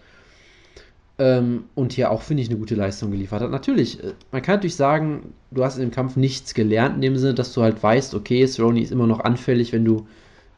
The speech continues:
wenn du Druck machst, wenn du hart mit, äh, mit, äh, wenn du hart, äh, vor allem auch zum Kopf gehst, mit, mit Boxattacken oder zum Körper gehst, das hast du hier wieder gesehen, klar. Das ist jetzt auch in dem Sinne nichts Neues natürlich. Äh, trotzdem fand ich,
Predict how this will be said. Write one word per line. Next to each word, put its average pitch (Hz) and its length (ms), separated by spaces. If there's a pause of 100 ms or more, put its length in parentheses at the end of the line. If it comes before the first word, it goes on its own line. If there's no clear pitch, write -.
(140)
wenn 113 140
du 113 80
Druck 175 300
machst, 151 320
wenn 123 120
du 110 220
hart 120 280
mit, 104 320
äh, 101 300 (560)
mit, 107 360
äh, 98 180 (180)
wenn 113 120
du 110 140
hart, 120 340
äh, 104 220 (160)
vor - 240
allem 117 120
auch - 140
zum 104 180
Kopf 165 260
gehst, 139 300
mit, 110 160
mit 104 140
Boxattacken 131 560
oder 104 120
zum - 160
Körper 147 280
gehst, 131 200
das - 60 (100)
hast - 80
du 120 60
hier 113 60
wieder 113 160
gesehen, 107 340
klar. 120 340 (580)
Das 113 140
ist - 60
jetzt 135 220
auch 113 120
in 120 220
dem 120 160
Sinne 123 140
nichts 110 220
Neues 127 320
natürlich. 98 580
Äh, 104 220
trotzdem 123 360
fand 113 220
ich, - 200